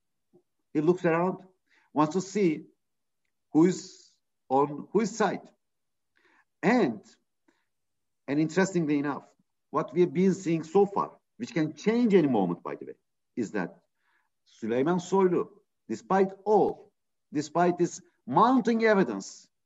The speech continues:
about unprecedented corruption and criminal activities he's involved in,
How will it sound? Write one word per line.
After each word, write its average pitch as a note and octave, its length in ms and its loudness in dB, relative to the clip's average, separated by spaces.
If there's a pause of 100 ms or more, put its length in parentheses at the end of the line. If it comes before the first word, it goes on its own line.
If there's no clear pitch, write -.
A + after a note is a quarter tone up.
(400)
about D#3+ 380 2 (1040)
unprecedented G#3 1200 2 (500)
corruption E3+ 680 0 (240)
and E3+ 280 0
criminal B3 440 0
activities F#3+ 840 0 (460)
he's D#3 180 2
involved D#3+ 440 4
in, F#2+ 220 -2